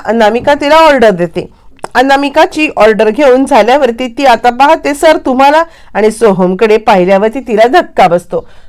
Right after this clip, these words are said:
सोहम म्हणतो, "सेम ऑर्डर." आता ती ऑर्डर पाहते आणि एकटक सोहमकडे पण पाहायला लागते. त्यावर ती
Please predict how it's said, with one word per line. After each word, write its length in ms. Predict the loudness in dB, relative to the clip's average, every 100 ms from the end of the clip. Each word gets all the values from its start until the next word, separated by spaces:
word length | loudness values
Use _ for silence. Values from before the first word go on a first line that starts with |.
| -2
सोहम 280 | 0 2 0
म्हणतो, 260 | 0 -2 -4
"सेम 300 | 0 2 2
ऑर्डर." 300 | 2 0 -4 -8 -20 -6
आता 200 | -2 -2
ती 160 | -2 2
ऑर्डर 320 | 2 2 -2
पाहते 420 | 0 2 2 0
आणि 180 | 0 0
एकटक 500 | -2 -4 -2 -4 -4
सोहमकडे 600 | -2 0 0 0 0 0
पण 220 | 0 -2
पाहायला 300 | 0 0 0
लागते. 360 | -2 -4 -10 -12 -18 -10 0
त्यावर 320 | 2 2 0
ती 260 | -2 -6